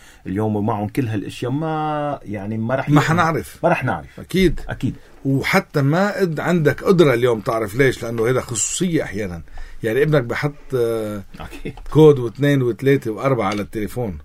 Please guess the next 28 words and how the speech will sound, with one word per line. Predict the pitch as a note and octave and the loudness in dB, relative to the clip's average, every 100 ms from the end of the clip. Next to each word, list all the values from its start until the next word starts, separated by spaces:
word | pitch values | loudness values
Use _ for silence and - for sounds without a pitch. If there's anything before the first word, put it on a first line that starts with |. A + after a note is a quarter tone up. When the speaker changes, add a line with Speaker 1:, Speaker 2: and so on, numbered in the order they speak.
| - | -14
Speaker 1:
مهم. | F#2+ A2 - - - - - | -10 -10 -12 -20 -20 -20 -6
Speaker 2:
فما | D#3+ E3 | -4 0
بتقدر | G#3 A3+ F#3+ C#3+ | 0 2 4 4
تفوت | D3+ C3+ | 2 0
على | A#2 A#2 | 0 0
تليفونه. | A#2+ A2+ G#2 G#2+ G2 F#2 - - - - | 0 -4 -2 -4 -4 -8 -16 -20 -18 -4
بعدين | D3 F#3+ | 2 4
بيعتبرها | E3 B2 D3+ D3+ G2 | 2 0 2 4 2
حرية | A#2 B2 | -2 -2
شخصية. | G2 G#2+ - A2+ G#2+ | -4 -6 -8 -6 -4
بعدين | A2 C3+ | -2 -2
أنت | F3+ D#3 | -4 -2
لا | C3 D3+ | 2 2
شعوريًا | D3+ C#3 B2+ B2+ B2+ G2+ G2+ - _ _ - _ _ _ | 2 2 2 2 0 -2 -4 -8 _ _ -20 _ _ _
ما | C3 C#3+ F#3+ F#3 | 2 4 6 6
إلك | F3 D3 | 4 2
أحيانًا، | - A#2 E3 C#3+ B2+ A#2 | -2 2 4 4 2 -2
آه، | A2 A2+ A2 G#2+ F#2 F#2+ - - _ _ - | -6 -8 -8 -8 -8 -10 -14 -20 _ _ -8
إنك | B2+ C3 - | -2 -2 2
عين | C#3 D3 | 2 4
إذا | A#2+ B2+ | 2 0
ابنك | C#3 C3 - | 0 0 -2
شاب | - C3+ C3 - | 2 2 2 -6
تيجي | A#2+ A2+ | -6 -4
تفوت | C3+ C3+ | -4 -4
له | B2 | -2
على | G#2+ G#2 | -2 -4
خصوصياته. | - G#2 - B2+ E3 - | -6 -8 -2 2 2 0